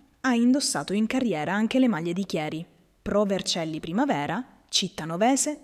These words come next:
e Polisportiva Santa Maria. Per la Porta, la società punta su tre giovani di prospettiva. Dall'Enna arriva Alessandro Velardita, classe duemilanove.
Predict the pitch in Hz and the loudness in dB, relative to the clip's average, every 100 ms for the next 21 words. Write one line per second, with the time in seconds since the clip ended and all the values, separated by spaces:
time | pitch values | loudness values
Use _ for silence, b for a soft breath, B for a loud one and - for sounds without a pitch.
0 | - 202 220 269 - 277 254 160 165 - | -10 -4 0 0 0 -4 -4 -8 -6 -6
1 | 185 185 147 139 - _ B B B B | -6 -6 -8 -8 -12 _ B B B B
2 | B - 294 262 180 151 - - - _ | B 4 4 4 0 -4 -6 -12 -18 _
3 | 190 202 233 285 339 320 285 320 302 285 | -6 -2 -2 0 -2 -4 -2 0 0 0
4 | - 208 - 277 196 226 302 320 302 - | 0 -2 0 2 2 2 0 0 -2 -2
5 | - 151 - - - - _ _ b b | -6 -8 -14 -14 -14 -16 _ _ b b
6 | b 180 170 156 151 156 196 254 - 220 | b -6 -4 -4 -4 -4 -4 -6 -4 0
7 | 240 220 139 165 226 - 151 165 170 170 | 2 2 0 -2 -2 -2 -4 -6 -4 -4
8 | 165 165 151 - - _ _ - 262 320 | -4 -8 -10 -12 -18 _ _ -4 0 0
9 | - 294 240 202 175 156 135 127 180 | 2 2 2 2 -2 -4 -6 -8 -12